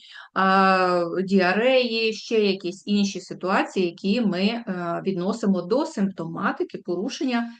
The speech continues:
на рівні кишківника. І, до речі, щоб ви знали, що нашим кишківником також, м, управляють або регулюють, ем, гормони. Без гормонів не обходиться в нашому організмі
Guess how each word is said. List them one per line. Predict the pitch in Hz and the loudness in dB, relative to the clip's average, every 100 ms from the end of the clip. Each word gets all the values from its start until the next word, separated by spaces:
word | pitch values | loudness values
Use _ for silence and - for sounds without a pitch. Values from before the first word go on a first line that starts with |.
| _ | _
на | 277 233 | -4 0
рівні | 175 202 214 | 2 0 0
кишківника. | 175 190 196 208 196 196 196 165 - - - - | -2 -4 -4 2 4 4 2 -4 -6 -12 -20 -4
І, | 220 262 302 233 | 0 2 0 2
до | 220 | 4
речі, | 214 190 190 | 4 2 0
щоб | 156 175 - 180 | -8 -8 -8 -2
ви | 220 | -2
знали, | 277 240 220 208 226 233 | 0 2 4 4 2 -2
що | - 208 190 - | -8 -2 -2 0
нашим | 196 220 214 - 170 | 4 4 4 -2 -8
кишківником | 170 196 - 175 170 - 220 277 320 - - - | -8 -8 -6 -4 -4 -2 0 0 -2 -12 -16 -2
також, | 302 294 180 196 262 - - - - - | 0 2 4 6 4 0 -12 -20 -18 0
м, | 202 202 196 190 240 | 6 8 8 6 2
управляють | 208 208 185 185 220 240 202 - | 2 2 2 4 4 4 0 0
або | 202 196 233 214 - | 0 2 2 2 0
регулюють, | 214 220 208 196 180 190 262 262 190 - 190 | 0 0 0 -2 0 0 0 0 0 -2 -8
ем, | 180 180 170 160 - _ _ _ _ _ _ - | -6 -6 -6 -8 -14 _ _ _ _ _ _ 0
гормони. | 196 214 196 196 214 185 170 - - - | 4 6 8 8 8 4 0 -6 -12 -2
Без | 196 226 220 | 4 4 4
гормонів | 226 202 214 302 302 196 - | 4 6 6 6 4 2 0
не | 196 208 | 0 0
обходиться | 196 - 262 208 190 175 | -2 -2 0 0 -2 -6
в | 180 | -4
нашому | 196 196 175 170 | -2 -2 -4 -6
організмі | 180 190 196 247 277 196 | -6 2 4 4 4 2